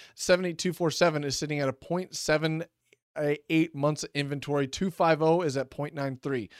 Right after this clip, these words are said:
These are both very large zip codes with a lot of housing stock. To see these low months of inventory is just absolutely insane. And if you're a landlord in those areas,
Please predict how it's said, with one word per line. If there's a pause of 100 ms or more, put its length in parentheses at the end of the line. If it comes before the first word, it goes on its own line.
(220)
These
are
both
very
large
zip
codes
with
a
lot
of
housing
stock.
To
see
these
low
months
of
inventory
is
just (300)
absolutely
insane. (120)
And
if
you're
a
landlord
in
those
areas,